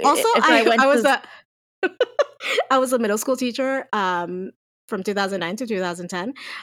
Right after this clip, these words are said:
Speaker 1: Uh, that's how long my career, uh, lasted in teaching, specifically middle school,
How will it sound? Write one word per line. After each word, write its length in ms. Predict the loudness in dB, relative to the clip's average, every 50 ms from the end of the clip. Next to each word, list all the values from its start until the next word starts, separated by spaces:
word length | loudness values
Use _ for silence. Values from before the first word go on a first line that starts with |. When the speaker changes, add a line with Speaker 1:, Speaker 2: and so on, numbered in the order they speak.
| -8 -6
Speaker 1:
Uh, 200 | -4 -4 -4 -4 -4
that's 200 | -4 -4 -4 -4
how 240 | -2 -2 0 0 0
long 400 | -2 -2 -2 -2 0 0 0 0
my 140 | 0 0 0
career, 440 | -2 -2 -2 -2 -2 -2 -2 -4 -6 -4 -4
uh, 240 | -2 -2 -2 -2 -2
lasted 400 | -2 -2 -2 -2 -2 -4 -4 -2
in 340 | -2 -2 -4 -4 -6 -8 -8 -6
teaching, 520 | -6 -6 -4 -4 -4 -4 -4 -4 -6 -8 -10 -14 -18 -18 -20 _ -16
specifically 640 | -16 -10 -8 -8 -8 -6 -8 -10 -10 -8 -8 -6
middle 240 | -6 -4 -2 -2 -2
school, 480 | -4 -4 -6 -6 -6 -4 -4 -6 -8